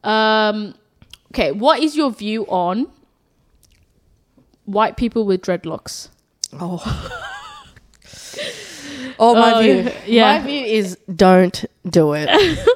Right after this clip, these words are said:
Speaker 2: You look stupid.
Speaker 1: Yeah.
Speaker 2: I'm sorry, but you just look like
Speaker 1: Mm.
Speaker 2: <laughs> you look like a tryhard. <laughs>
Speaker 1: Mm.
Speaker 2: Um, look, I, I'm not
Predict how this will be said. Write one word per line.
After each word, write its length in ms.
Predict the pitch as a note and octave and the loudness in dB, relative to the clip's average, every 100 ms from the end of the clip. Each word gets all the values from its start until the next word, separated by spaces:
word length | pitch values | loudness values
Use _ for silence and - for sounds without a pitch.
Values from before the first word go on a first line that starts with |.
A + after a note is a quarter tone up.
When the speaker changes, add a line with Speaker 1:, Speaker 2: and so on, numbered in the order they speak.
| A#4 C5 F#4 - | 2 -4 -4 -12
Speaker 2:
You 200 | A#3 A#3 | -2 2
look 280 | G#3 G3+ F3 | 4 4 2
stupid. 640 | - - D3+ - B2 F3 - | -6 -8 -8 -6 -8 -10 -10
Speaker 1:
Yeah. 240 | G3+ F#3+ F3 | -6 -4 -2
Speaker 2:
I'm 240 | G3 G3+ | -2 -2
sorry, 380 | - D#3+ C#3 C#3+ | 0 0 0 -4
but 200 | - E3+ | -6 -8
you 220 | E3+ G3 | -6 -8
just 400 | D#3 G3 A3 - | -8 -8 -8 -4
look 340 | F3 D#3+ _ - | -2 -2 _ -8
like 380 | D#3+ C#3+ - - _ - | -6 -6 -12 -20 _ -8
Speaker 1:
Mm. 480 | A#3 - A3 G3+ F#3+ - - - | -8 -2 0 0 -2 -8 -20 -20
Speaker 2:
<laughs> 280 | - _ - | -20 _ -8
you 140 | A#3 | -4
look 180 | B3 C#4 | -4 -2
like 180 | D4+ C#4+ | -2 -2
a 60 | |
tryhard. 680 | - - F#3+ G3 G#3 F#3+ - - | -6 -4 0 2 4 4 2 -6
<laughs> 60 | - - | -10 -16
Speaker 1:
Mm. 500 | - - C6+ D#5 C6+ C6+ C6+ _ _ _ _ _ _ _ _ F#4 G4 - - - - - | -6 -4 -2 -4 -10 -14 -20 _ _ _ _ _ _ _ _ -10 -8 -8 -12 -14 -16 -2
Speaker 2:
Um, 640 | B3 C4 C4 B3+ B3+ B3+ - - _ _ _ - _ - _ | 4 6 6 4 0 -6 -8 -20 _ _ _ -20 _ -14 _
look, 340 | G#3 F#3+ - - _ G3 _ - _ _ _ _ _ _ _ _ - - | 0 0 -2 -20 _ -20 _ -20 _ _ _ _ _ _ _ _ -10 0
I, 420 | F3 F#3 E3 E3+ _ - | 2 2 0 -6 _ -2
I'm 380 | E3+ E3+ F3 E3 | 2 4 2 0
not 580 | D3+ D3+ - - - | 0 -2 -6 -20 -20